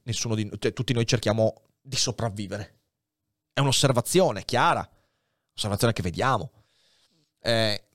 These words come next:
quindi, eh, possiamo contestare il fatto che in alcuni di questi aspetti forse cade un po' nella fallacia naturalistica Hobbes e quindi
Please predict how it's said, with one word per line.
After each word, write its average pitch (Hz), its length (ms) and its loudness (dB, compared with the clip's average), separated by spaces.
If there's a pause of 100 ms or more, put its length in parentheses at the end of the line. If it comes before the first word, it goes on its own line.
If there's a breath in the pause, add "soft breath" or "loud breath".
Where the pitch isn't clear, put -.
(120)
quindi, 151 300 0 (720)
eh, 110 400 0 (160)
possiamo 220 320 4
contestare 180 400 2
il 233 80 0
fatto 165 180 0
che 151 120 0
in 143 100 6
alcuni 170 380 2
di 139 60 2
questi 147 260 2
aspetti 180 440 0
forse - 540 0 (960 soft breath)
cade 262 260 4
un 131 200 0
po' 123 140 4
nella 117 180 2
fallacia 113 420 0
naturalistica 113 800 -2
Hobbes - 920 0
e 131 120 0
quindi 147 560 0